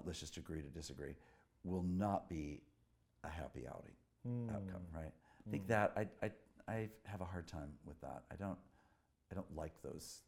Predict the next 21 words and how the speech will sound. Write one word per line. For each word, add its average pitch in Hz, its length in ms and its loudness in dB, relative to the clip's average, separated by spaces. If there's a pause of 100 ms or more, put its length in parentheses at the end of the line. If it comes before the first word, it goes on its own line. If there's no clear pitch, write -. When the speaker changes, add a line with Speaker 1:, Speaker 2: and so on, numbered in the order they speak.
(100)
Speaker 1:
things. 69 360 -10 (160)
I'm 90 80 0
not 104 140 4
Speaker 2:
Yeah. 95 60 0
Speaker 1:
wanting 90 280 4
to 71 60 -6
be 76 100 -4
at - 100 -6
odds. 67 420 -4 (320)
Um, 76 140 -6
Speaker 2:
Yeah. 85 180 -6
Speaker 1:
so 113 160 4
it's 107 140 0
that 107 200 6
residue 95 380 2
of 71 100 -10
continuing 78 440 -4
to 80 80 -10
work 76 200 -6
out, 76 200 -2 (240)
Speaker 2:
Yeah. 95 240 -8